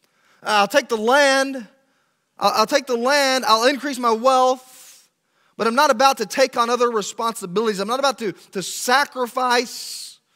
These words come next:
I'm not about to take anything away from, from my kids. I'm not gonna take any food off of my table to care for these two widows. I'll take the land, but no thanks on the Ruth. No thanks on the Naomi situation.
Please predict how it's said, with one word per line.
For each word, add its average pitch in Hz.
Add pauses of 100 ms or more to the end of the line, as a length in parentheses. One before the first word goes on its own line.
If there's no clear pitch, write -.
(240)
I'm 170
not 262
about 269
to 220
take 277
anything 240
away 226
from, 196
from 160
my 226
kids. 262 (280)
I'm -
not 240
gonna 214
take 254
any 233
food 226
off 214
of 147
my 190
table 262 (320)
to 196
care 240 (160)
for 214
these 220
two 214
widows. 175 (760)
I'll 151
take 294
the 220
land, 277 (760)
but -
no 214
thanks - (260)
on 147
the 139
Ruth. 135 (960)
No 170
thanks -
on 160
the 156
Naomi 151
situation. 104